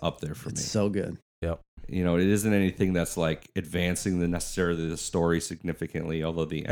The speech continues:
Speaker 3: Until the end,
Speaker 1: until
Speaker 3: yeah.
Speaker 1: the ending. But it's just a really, really, really fun movie.
Speaker 2: And you really get to see Chris Hemsworth
Speaker 1: Yeah,
Speaker 2: in
Speaker 1: Chris
Speaker 2: that
Speaker 1: Hemsworth
Speaker 2: movie.
Speaker 1: and Jeff Goldblum, I mean, to be
Speaker 2: Well,
Speaker 1: honest.
Speaker 2: yeah.
Speaker 1: And Mark Ruffalo, I mean, Hulk. And,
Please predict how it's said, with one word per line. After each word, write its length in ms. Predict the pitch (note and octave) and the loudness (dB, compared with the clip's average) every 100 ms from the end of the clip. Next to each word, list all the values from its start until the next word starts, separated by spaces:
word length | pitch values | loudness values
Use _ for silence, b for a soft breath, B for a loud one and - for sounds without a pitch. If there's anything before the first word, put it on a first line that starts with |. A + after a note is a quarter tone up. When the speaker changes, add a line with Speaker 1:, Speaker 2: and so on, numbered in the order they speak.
| G2+ | 8
Speaker 3:
Until 240 | - D3 | 10 10
the 180 | G#2 F#2+ | 8 4
end, 300 | G2+ C#2 D2 | 2 2 2
Speaker 1:
until 220 | F#2 F#2+ | 2 2
Speaker 3:
yeah. 40 | D#2+ | 2
Speaker 1:
the 120 | E2 | 2
ending. 420 | F2 E2 D2+ E2 b b b _ _ _ | 2 0 -2 -6 b b b _ _ _
But 360 | G2+ F#2 - - - | 4 4 2 -10 -4
it's 220 | G2+ - | -2 -2
just 240 | - A#2 C3 | -2 -2 0
a 80 | |
really, 460 | F#2+ D#2 E2+ F2+ G2 | 0 2 2 4 2
really, 400 | F2 E2 F2+ F2+ | 2 2 2 2
really 300 | D2+ D#2 E2+ | 2 0 0
fun 320 | - D#2 D#2+ | -2 -4 -4
movie. 360 | E2 G2+ F#2+ - - | 0 0 0 -4 6
Speaker 2:
And 140 | C#3 | 8
you 140 | C#3 B2 | 10 10
really 260 | C3+ C3+ | 10 10
get 160 | G#2 G2+ | 8 4
to 80 | G2+ | 2
see 200 | - A2 | 2 0
Chris 320 | - G#2 - | 2 -2 0
Hemsworth 640 | G#2 G2 F2+ F2 E2+ - - - | 0 0 0 -2 -4 -10 -20 -10
Speaker 1:
Yeah, 140 | E2 C#2+ - | -8 -6 2
Speaker 2:
in 80 | |
Speaker 1:
Chris 160 | G#2 F2 | 4 6
Speaker 2:
that 160 | G#2+ G#2+ | 4 4
Speaker 1:
Hemsworth 260 | F2+ F2 | 4 4
Speaker 2:
movie. 120 | E2 F#2+ | 4 2
Speaker 1:
and 360 | F#2 F2+ E2+ | 4 2 -2
Jeff 240 | - F#2 - | 0 0 2
Goldblum, 480 | F2 G#2+ D#2+ D2 D2 | 0 2 0 -2 -4
I 40 | |
mean, 220 | D#2 D#2 | -4 -4
to 80 | D#2 | 0
be 80 | D#2 | 4
Speaker 2:
Well, 200 | G#2 F2 | 4 4
Speaker 1:
honest. 140 | F2 | 4
Speaker 2:
yeah. 160 | G#2 E2 | 4 6
Speaker 1:
And 300 | A#2 A#2 F2 | 4 4 2
Mark 260 | F2 F#2 | -2 -4
Ruffalo, 280 | G#2 A2+ - - | 0 -2 -2 -6
I 60 | |
mean, 180 | F2 E2 | -4 -4
Hulk. 300 | D#2 A2+ - | -2 -2 -4
And, 220 | E2 D2+ | -10 -10